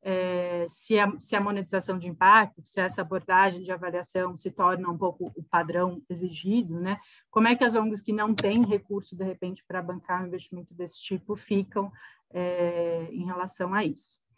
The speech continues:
É, Laís, eu tenho algumas opiniões, mas vou primeiro <laughs> convidar a Laís, é, que acho que já passou por essa experiência, né, Laís? Essa é uma situação bastante recorrente que a gente tem aqui, Rodrigo, no ides, né?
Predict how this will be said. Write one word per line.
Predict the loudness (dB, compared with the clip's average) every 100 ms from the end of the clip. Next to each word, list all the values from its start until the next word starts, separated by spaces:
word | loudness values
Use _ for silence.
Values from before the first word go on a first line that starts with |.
| _ _ _
É, | -2 2 4 4 2
Laís, | 6 8 8 6 2
eu | 0
tenho | 2 2
algumas | 6 4
opiniões, | 4 6 8 8 6 0 -4
mas | -4
vou | -2 0
primeiro | 4 4 4
<laughs> | 4
convidar | 4 4 2 2
a | 4
Laís, | 2 2 -2 -6 -10 -20 _ _ _ _
é, | -8 -6 -4
que | 0
acho | 0 0
que | -4 -2
já | 2 2
passou | 4 2 2 2
por | 2
essa | 2 0
experiência, | -4 -4 -2 0 2 0 0
né, | -4 -2
Laís? | -2 -2
Essa | -4 -6 -2 2
é |
uma | 2
situação | 2 0 0 0
bastante | 0 -2 0
recorrente | 2 4 4 4 0
que | -6
a |
gente | -8 -10 -6
tem | -6 -4
aqui, | -8 -4 -2 0
Rodrigo, | -2 0 -2 -2
no | -4 -2
ides, | -2 -2 -4
né? | -2 -2